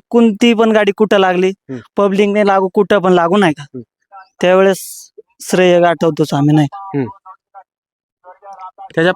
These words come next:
Speaker 2: पळाचं काय वैशिष्ट्य आहे? कारण ज्या बैलासंग टाकल त्या बैलासंग आहे त्या ताकदीने पळतोय.
Speaker 1: पळाचं म्हणजे पहिल्यापासून त्याला हाय स्पी-, हाय ते स्पीड आहे, नाही का?
Speaker 2: हम्म.
Speaker 1: असं.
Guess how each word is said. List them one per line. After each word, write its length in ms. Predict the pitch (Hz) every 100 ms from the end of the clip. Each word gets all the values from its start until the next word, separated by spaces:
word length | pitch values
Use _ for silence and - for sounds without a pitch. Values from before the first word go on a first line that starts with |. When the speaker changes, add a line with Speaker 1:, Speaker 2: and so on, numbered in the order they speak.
| 196
Speaker 2:
पळाचं 320 | 196 196 202
काय 160 | 214 214
वैशिष्ट्य 520 | 214 190 - 135 147
आहे? 80 | 139
कारण 300 | 165 170 170
ज्या 200 | 175 185
बैलासंग 480 | 202 190 185 196 185 185
टाकल 260 | 185 -
त्या 220 | - 170
बैलासंग 540 | 170 180 170 151 170 165 170 170 - 156
आहे 160 | 156 -
त्या 120 | 160 -
ताकदीने 360 | 175 - 147 143
पळतोय. 320 | 170 143 - 107 _ _ - - - -
Speaker 1:
पळाचं 340 | 185 202 202
म्हणजे 180 | 233 220 208
पहिल्यापासून 520 | 233 233 226 233 233
त्याला 240 | 208 233
हाय 220 | 208 202 196
स्पी-, 320 | - 208 196
हाय 240 | - 208 214
ते 220 | - 220
स्पीड 300 | - 214 185
आहे, 80 | 175
नाही 160 | 175
का? 80 | 151
Speaker 2:
हम्म. 300 | 135 - 151 117 _ _ _ _ _ _ _ _ _
Speaker 1:
असं. 220 | - -